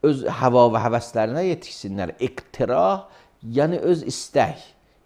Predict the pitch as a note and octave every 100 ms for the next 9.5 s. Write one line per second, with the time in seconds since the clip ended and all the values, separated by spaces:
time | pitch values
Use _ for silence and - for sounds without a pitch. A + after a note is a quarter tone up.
0 | - A2+ - - C3+ F3 E3 E3 E3+ E3
1 | C3+ B2+ A2+ A2 G#2 F#2+ E2 - - _
2 | _ _ C3+ F#3 F#3+ G3+ G#3 G3+ G3+ B3
3 | A#3+ A3+ G#3 G3 D#3+ D#3 D#3+ E3 D3+ C3
4 | B2 A#2+ A#2 B2+ F3+ G2+ F2+ C3+ C#3 -
5 | C3+ B2 B2+ C3+ - - - F#2+ F#2 E2
6 | D#2+ A2+ B2 F2+ D#2+ A#2 - C#2 - C#2+
7 | C2+ - - - F#2 B2 D3 - D#3+ D#3+
8 | _ F#2+ G2+ A2 C#3+ F3 F3 E3 D#3 D3+
9 | G#2 B2 A#2+ G#2+ F#2